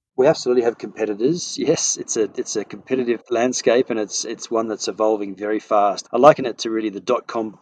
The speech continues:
bubble a little while back, and some of the areas that people are waking up to and going, "Hang on, we could really do something amazing here." So people are, are starting to wake up to it, and it's starting to really take off. But for us,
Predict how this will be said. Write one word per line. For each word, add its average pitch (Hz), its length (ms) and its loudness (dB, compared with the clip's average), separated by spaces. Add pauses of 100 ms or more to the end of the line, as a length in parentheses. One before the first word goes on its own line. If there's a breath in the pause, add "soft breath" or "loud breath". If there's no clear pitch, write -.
bubble 120 320 4
a - 20 -12
little 120 220 0
while 117 240 6
back, 127 300 4
and 110 200 -2
some 120 200 0
of 110 120 -4
the 110 160 -4
areas 117 280 0
that - 100 -14
people 107 220 -8
are 101 40 -4
waking 107 360 -2
up 107 140 -4
to 117 140 -6
and 101 120 -8
going, 101 180 -10
"Hang 110 220 -8
on, 95 100 -6
we 98 80 -6
could 95 160 -12
really 110 300 -2
do 101 120 -8
something 101 320 -6
amazing 101 460 -4
here." 95 300 -8
So 101 180 -6
people 98 380 -12
are, 95 80 -6
are - 220 -16
starting 98 420 -6
to 95 120 -12
wake 92 240 -10
up 101 180 -6
to 107 120 -6
it, 92 80 -8
and 95 160 -12
it's - 120 -14
starting 101 300 -4
to 90 100 -16
really 92 300 -18
take 95 280 -12
off. 131 260 -10 (140)
But 135 100 -4
for 131 220 4
us, 151 280 6